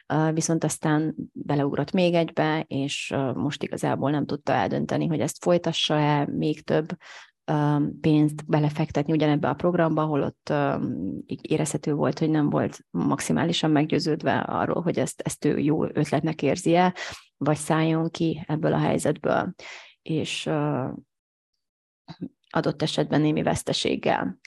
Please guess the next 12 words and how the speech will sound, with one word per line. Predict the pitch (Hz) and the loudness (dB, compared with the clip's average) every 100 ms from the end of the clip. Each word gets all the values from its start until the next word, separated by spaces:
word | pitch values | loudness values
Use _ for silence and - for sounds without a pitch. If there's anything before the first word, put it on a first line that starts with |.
| - - - - | -16 -16 -16 -10
És | - 180 | -2 4
ez | 202 | 8
egy | |
nagyon-nagyon | 247 440 320 175 | 8 10 8 8
érdekes, | 165 160 160 156 - - | 6 2 0 -2 0 2
ö, | 160 151 151 | 2 2 2
történet | 165 160 - 156 156 | 2 2 0 0 0
volt, | 175 170 185 226 226 | 0 2 4 4 2
egy | 175 | 0
nagyon | 190 185 170 | 2 2 2
érdekes | 165 160 165 156 156 - - | 2 -2 -2 -2 -2 -6 -4
gondolat, | 170 165 165 160 160 - - | 0 2 4 4 2 0 -6